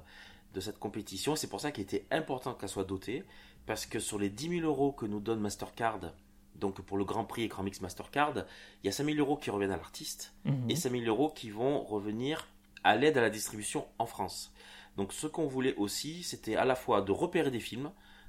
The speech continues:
Speaker 1: de ne pas sélectionner des films qui étaient par exemple à Cannes ou à Berlin, euh,
Speaker 2: Oui.
Speaker 1: ou à des grands festivals, ça n'a pas d'intérêt. On voulait des films qui naissent à Lyon, euh, qui existent par Lyon, et enfin, euh, que cet argent serve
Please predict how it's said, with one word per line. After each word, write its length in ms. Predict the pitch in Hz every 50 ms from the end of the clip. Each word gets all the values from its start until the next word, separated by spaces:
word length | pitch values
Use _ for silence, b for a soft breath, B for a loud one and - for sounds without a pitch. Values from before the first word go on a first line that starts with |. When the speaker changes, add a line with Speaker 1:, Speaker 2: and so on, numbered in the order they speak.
| b -
Speaker 1:
de 80 | 98
ne 100 | 101 107
pas 160 | 104 - 156 165
sélectionner 420 | - 165 143 - - 135 139 135
des 120 | 127 123
films 280 | 113 - - 139 131 123
qui 120 | - -
étaient 280 | 90 - - 101 98 98
par 140 | - 82 82
exemple 180 | 85 82 87
à 40 | 85
Cannes 440 | - - - 98 101 104 107 107 104
ou 100 | 95 87
à 60 | 80
Berlin, 800 | 78 87 87 82 92 95 95 98 101 98 101 104 104 98 98 95
euh, 160 | 90 80 73 73 - B B B B B
Speaker 2:
Oui. 60 | B 131
Speaker 1:
ou 20 | -
à 40 |
des 100 | 95 98
grands 140 | 90 92 95 95
festivals, 460 | 101 92 - - - 98 104 135 175
ça 100 | - -
n'a 100 | 90 87
pas 140 | - - 127
d'intérêt. 460 | 127 113 - - 90 85 104 147 - - - - - - - -
On 60 | -
voulait 180 | 98 104 110 110
des 100 | 120 113
films 180 | - - 123
qui 140 | - - 101
naissent 220 | 104 123 131 - -
à 40 | 107
Lyon, 280 | 98 98 104 131 190 - b b b b b b b b b b b - -
euh, 140 | 85 101 98
qui 200 | 95 - 110 110
existent 400 | 107 120 139 170 170 - - 104
par 280 | - - 104 98 107
Lyon, 320 | 98 101 104 123 156 202 - b b b b - -
et 140 | 110 120 117
enfin, 480 | 107 104 101 - 123 123 143 156 165 - - -
euh, 280 | 87 95 92 92 92 92 - -
que 100 | - 107
cet 180 | - 101 -
argent 280 | 92 92 98 120 139 147
serve 580 | - - - - 120 120 127 139 147 156 165